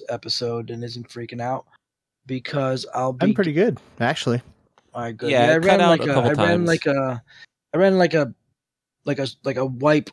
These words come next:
Speaker 1: on, like, one of those, like, you know, run the virus scan and all
Speaker 3: Mm-hmm.
Speaker 1: that shit, like,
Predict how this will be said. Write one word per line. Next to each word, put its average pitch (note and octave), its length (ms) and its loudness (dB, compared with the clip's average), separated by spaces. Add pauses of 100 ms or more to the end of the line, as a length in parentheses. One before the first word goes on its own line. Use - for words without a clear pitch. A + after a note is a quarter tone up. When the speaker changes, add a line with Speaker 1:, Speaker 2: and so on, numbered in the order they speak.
Speaker 1:
on, C3 240 -2
like, B2+ 160 -8
one D#3 120 0
of D3+ 60 0
those, D3+ 160 2
like, C#3 140 -2
you D3 60 -2
know, C3 60 -2
run C#3 280 0
the C3+ 160 -2
virus B2+ 380 -4
scan B2+ 200 0
and A2+ 80 0
all A2 80 -2
Speaker 3:
Mm-hmm. - 60 -8
Speaker 1:
that - 120 -12
shit, A#2+ 200 -4
like, B2+ 200 -10